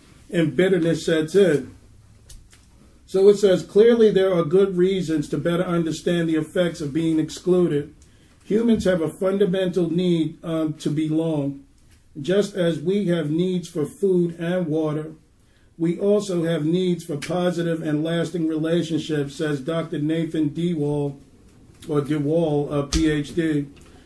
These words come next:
a psychologist at the University of Kentucky. This needs, this need is deeply rooted in our evolutionary history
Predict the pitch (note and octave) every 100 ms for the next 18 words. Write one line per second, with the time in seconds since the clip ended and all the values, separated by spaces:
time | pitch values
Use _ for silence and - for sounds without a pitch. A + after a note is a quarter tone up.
0 | - - D3+ - E3 D3+ F3+ G3+ G#3 G3+
1 | G3+ F3+ E3+ D#3 F#3 F3+ E3+ F3 E3+ F3
2 | D#3 D#3 D3+ F3 F3 E3 D3 C#3+ F#3+ F#3+
3 | F3+ F3+ F3 E3+ - - - - - -
4 | - - - C#3+ F3+ A3 G3+ F3 G3+ F#3
5 | E3+ D3 C#3 F3+ F#3+ F#3+ F3 D#3+ F#3+ F3
6 | D#3 D#3+ D#3+ D#3+ D#3+ E3+ E3+ E3+ E3+ F#3
7 | F3 D#3+ D#3 D#3 D3 F3 D#3 D3+ C#3+ C#3